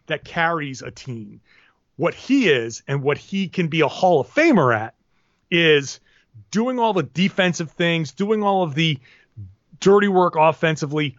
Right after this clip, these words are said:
for the other stars, that when K D, when Steph, when Klay are out there on the floor, you need,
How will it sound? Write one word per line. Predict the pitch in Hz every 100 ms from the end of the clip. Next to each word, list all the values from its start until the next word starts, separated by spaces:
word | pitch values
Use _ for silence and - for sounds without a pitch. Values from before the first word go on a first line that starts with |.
| _
for | - - 226 226 254 220
the | 214
other | 190 185
stars, | - 190 160 127 123
that | - 139 139 _ _ _
when | 135 180 180 180 156 _ _
K | - 208 190
D, | 151 170 160 143
when | 127 151 175 170
Steph, | - 190 151 -
when | 147 180
Klay | 190 - 196
are | 170 156
out | 156
there | 156 143
on | 131
the |
floor, | - 190 190 139 120 - _ -
you | 120 202
need, | 180 151 151 170 233 180 135